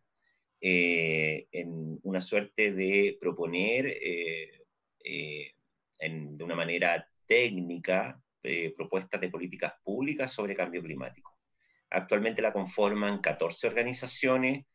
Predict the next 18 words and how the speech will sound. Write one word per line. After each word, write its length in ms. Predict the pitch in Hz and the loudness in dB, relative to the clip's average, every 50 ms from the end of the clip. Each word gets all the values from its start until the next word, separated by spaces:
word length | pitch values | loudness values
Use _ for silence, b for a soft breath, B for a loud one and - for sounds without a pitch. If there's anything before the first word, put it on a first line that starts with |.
| _ _ _ _ _ _ _ _ _ _ - | _ _ _ _ _ _ _ _ _ _ -4
Eh, 560 | - 85 85 82 80 78 78 78 76 76 73 73 76 - | 0 0 2 2 2 2 2 0 0 -2 -4 -6 -6 -2
ayer 320 | - 85 82 90 98 101 101 | 0 2 4 4 4 4 4
realizamos 760 | 113 110 104 95 95 - 98 98 98 104 104 107 101 - - _ - | 2 0 0 -2 0 2 2 2 4 4 2 2 0 -2 -8 _ -18
la 240 | 104 95 82 82 82 | -14 -6 -4 -4 -2
re-, 340 | 82 85 82 85 85 87 - - | 0 -2 -2 -2 -6 -8 -10 -8
la 180 | 78 78 80 | -6 -4 -4
reunión 360 | 78 80 82 85 87 90 92 | -2 -2 -2 0 0 0 0
mensual 580 | 90 87 76 71 - - - 82 82 92 117 139 | 0 -2 -4 -6 -8 -4 0 2 4 4 4 2
de 80 | 147 143 | 2 0
la 100 | 131 127 | 0 0
Mesa 560 | 127 131 131 131 - - 127 127 127 127 127 | 0 -2 -2 -2 -4 -4 -2 -2 -2 -2 -2
Nacional 420 | 123 127 - - 120 120 123 120 | -4 -6 -6 -8 -6 -6 -4 -4
de 100 | 120 123 | -4 -4
Cambio 260 | 120 123 127 123 123 | -4 -4 -4 -4 -6
Climático 680 | 117 113 113 110 110 113 117 - 131 - 123 127 - - - | -6 -6 -4 -2 0 0 0 -2 -4 -4 -2 -2 -2 -2 2
y 100 | 87 87 | 4 4
hemos 240 | 85 85 95 95 95 | 4 4 2 -2 -2
invitado 760 | 90 82 80 82 80 - 82 85 87 95 95 98 101 - | -4 -4 -4 -2 0 4 6 8 8 8 8 6 4 -2